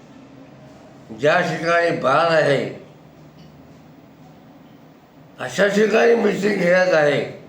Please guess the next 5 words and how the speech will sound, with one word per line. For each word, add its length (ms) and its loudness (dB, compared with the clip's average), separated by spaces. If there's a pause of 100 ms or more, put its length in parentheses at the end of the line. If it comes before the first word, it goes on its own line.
(1700)
आणि 180 0
पत्रकारांना 960 0
मज्जाव 520 2
का 120 2
केला? 400 -2